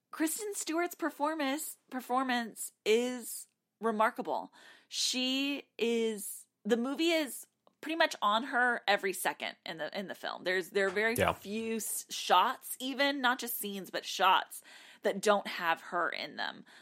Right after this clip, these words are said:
Speaker 1: Um, and so to have a movie p-, pay that much attention to you, you have to be giving so much, and she really does. Um,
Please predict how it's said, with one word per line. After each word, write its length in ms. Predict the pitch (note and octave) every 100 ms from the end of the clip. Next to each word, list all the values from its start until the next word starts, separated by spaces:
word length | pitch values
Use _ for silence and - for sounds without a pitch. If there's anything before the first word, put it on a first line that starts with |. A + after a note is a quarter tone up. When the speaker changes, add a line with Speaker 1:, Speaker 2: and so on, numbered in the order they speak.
| - _ -
Speaker 1:
Um, 360 | G3 C3 - - _ _ _ _ _ _ _ _
and 140 | A3 G#3
so 300 | - A#3 - - -
to 120 | A#3+
have 280 | - C4+ D4+
a 60 |
movie 320 | D#4 C4+ B3 A#3+
p-, 160 | - - _ -
pay 340 | - A#3 B3+
that 220 | A#3 A3
much 200 | G#3 G#3
attention 500 | G3+ - F#3 G3 F3+ D#3
to 140 | E3
you, 300 | D#3+ - - - - - -
you 120 | A3+
have 120 | C4
to 80 | -
be 80 | C4+
giving 340 | G#3 B3 A3
so 360 | G3+ - G#3 G3
much, 560 | F3+ E3+ D3+ - - -
and 200 | G3+ G3
she 220 | - A#3
really 520 | G#3+ G3 C4 D4 C4
does. 800 | G3 - F3 F3 E3 G2+ - - -
Um, 320 | G#3 G3 E3